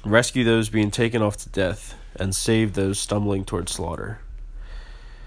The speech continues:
That was Daily Words of Wisdom one ninety-two. Appreciate you guys for listening. Share this if you would like. And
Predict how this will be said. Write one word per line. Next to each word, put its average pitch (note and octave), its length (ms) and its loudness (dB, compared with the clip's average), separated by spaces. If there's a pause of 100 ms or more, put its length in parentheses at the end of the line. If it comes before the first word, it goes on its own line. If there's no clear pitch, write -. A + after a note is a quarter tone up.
(640)
That A#2 160 8
was A#2 100 6
Daily B2+ 280 6
Words B2+ 200 4
of A#2+ 60 2
Wisdom A#2+ 300 2
one A2+ 160 4
ninety-two. A#2 600 4 (360)
Appreciate A#2+ 480 0
you G2+ 40 -6
guys A2 200 4
for A2 100 -2
listening. B2 400 2
Share A2 300 2
this G#2 180 0
if G2+ 160 -4
you G2+ 80 0
would F#2+ 160 0
like. B2 500 4 (1000)
And G2+ 680 4